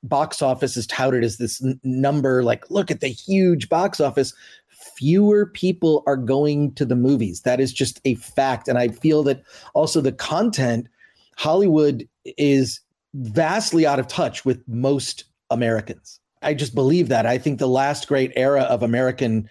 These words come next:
cinema was, like, the seventies and eighties. And since then, it's been this shift towards,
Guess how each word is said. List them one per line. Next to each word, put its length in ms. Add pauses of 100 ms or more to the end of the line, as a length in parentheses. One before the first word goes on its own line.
(160)
cinema 400
was, 140
like, 120
the 80
seventies 460
and 80
eighties. 520 (280)
And 140
since 300
then, 360
it's 160
been 220
this 240
shift 400
towards, 360